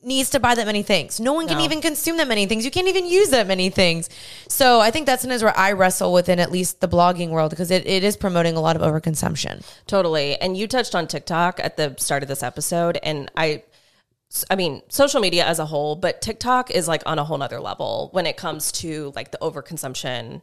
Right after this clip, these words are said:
Speaker 2: on TikTok. And I've done a couple of videos that have, like, gone pretty viral where I just tell people, like, the things that you're seeing on social media, like,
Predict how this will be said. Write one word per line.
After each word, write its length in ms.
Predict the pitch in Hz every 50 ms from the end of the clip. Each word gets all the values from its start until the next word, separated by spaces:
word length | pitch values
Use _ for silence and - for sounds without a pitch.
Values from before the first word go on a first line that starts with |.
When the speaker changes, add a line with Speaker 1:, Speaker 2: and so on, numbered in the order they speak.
| _ _ _
Speaker 2:
on 140 | - 156 151
TikTok. 560 | - - 151 - - - 107 107 - - - - -
And 340 | 175 170 160 156 151 151 - - - - - - - _
I've 160 | 175 202 202
done 140 | 233 240 240
a 60 | 226
couple 240 | - 214 180 180 175
of 60 | 156
videos 400 | 170 160 160 160 160 160 160 156
that 120 | 175 151
have, 120 | 151 147 151
like, 200 | 151 147 143 143
gone 200 | 170 156 147 147
pretty 280 | - - 180 165 160
viral 520 | 151 143 131 135 139 147 170 180 190 190 165
where 180 | 160 151 151
I 140 | - 143 147
just 500 | 151 - 165 160 156 - - - - - - - - - - _ _ _ -
tell 300 | - - - 180 170 170
people, 560 | - - 190 185 196 196 196 196 196 190 190 175
like, 360 | 165 156 147 139 - - - - _ _ _ _ _ _ _ _ _ _ _ _
the 100 | 185 196
things 380 | 180 - - - 226 247 269 262
that 100 | 277 -
you're 80 | - 196
seeing 380 | 175 - - 175 170 170 180 160
on 200 | - 170 170 170
social 320 | - 175 160 - - 170
media, 500 | 165 151 139 147 165 185 202 226 233 226 -
like, 180 | 170 160 160